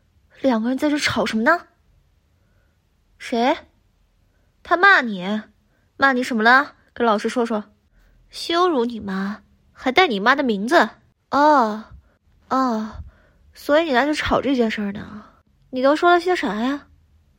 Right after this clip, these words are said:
啊，王帅杰他妈焦金丽又骚又下贱。<laughs> 你是从哪儿得到的这些小道消息啊？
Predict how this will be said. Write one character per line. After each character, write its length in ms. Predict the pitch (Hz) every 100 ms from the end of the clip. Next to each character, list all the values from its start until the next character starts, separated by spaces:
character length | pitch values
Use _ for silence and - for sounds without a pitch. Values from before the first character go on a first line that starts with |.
| _ _ _ - _
啊， 440 | - 254 233 220 _ _ _ -
王 200 | 262 302
帅 260 | 415 381
杰 220 | 277 233
他 160 | 247 302
妈 400 | 302 294 294 294
焦 240 | 285 294
金 220 | 294 302 311
丽 340 | 330 226 220 - _ _ _
又 300 | 381 381 277
骚 340 | - 277 269
又 160 | 277 302
下 240 | 262 349
贱。 440 | 285 - 359 226 220 _ -
<laughs> 800 | - 330 359 349 - - - _
你 160 | 320 269
是 100 | 381
从 200 | 403 339
哪 80 | 339
儿 80 |
得 160 | 269 240
到 120 | 254
的 80 | 247
这 60 | 240
些 140 | 262
小 200 | 254 208
道 160 | 208 202
消 220 | 214 190
息 220 | - 190
啊？ 240 | 190 196